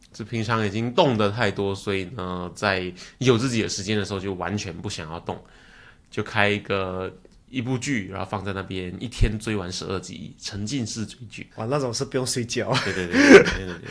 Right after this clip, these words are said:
Speaker 1: 那，那很明显他的兴趣就不是睡觉。
Speaker 2: <laughs> 那种，这种我觉得真的是很夸张，就是看韩剧，看一整天也不是很健康啊。
Speaker 1: 嗯。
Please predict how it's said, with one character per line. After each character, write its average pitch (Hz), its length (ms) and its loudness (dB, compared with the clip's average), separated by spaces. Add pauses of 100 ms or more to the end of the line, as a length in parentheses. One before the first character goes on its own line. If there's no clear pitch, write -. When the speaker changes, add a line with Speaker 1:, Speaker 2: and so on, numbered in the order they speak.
(220)
Speaker 1:
那， 135 100 4
那 170 240 10
很 147 80 6
明 147 100 4
显 151 100 4
他 139 120 4
的 131 80 4
兴 127 120 -2
趣 120 140 -4
就 120 100 2
不 104 120 -2
是 101 100 -2
睡 95 160 -4
觉。 - 180 -2 (500)
Speaker 2:
<laughs> - 580 -12
那 262 100 6
种， 170 100 8
这 170 220 8
种 143 240 8
我 127 80 0
觉 147 120 2
得 143 100 4
真 143 140 2
的 123 40 0
是 127 120 -2
很 104 120 -4
夸 107 300 -4
张， 101 200 -8
就 110 140 -6
是 139 140 -2
看 139 280 -4
韩 110 280 -6
剧， 113 420 -4
看 247 180 2
一 262 60 -2
整 135 180 2
天 175 540 0 (540)
也 107 280 -2
不 120 200 -6
是 147 160 -4
很 113 160 -4
健 104 200 -8
康 98 220 -12
啊。 90 160 -18 (200)
Speaker 1:
嗯。 135 440 8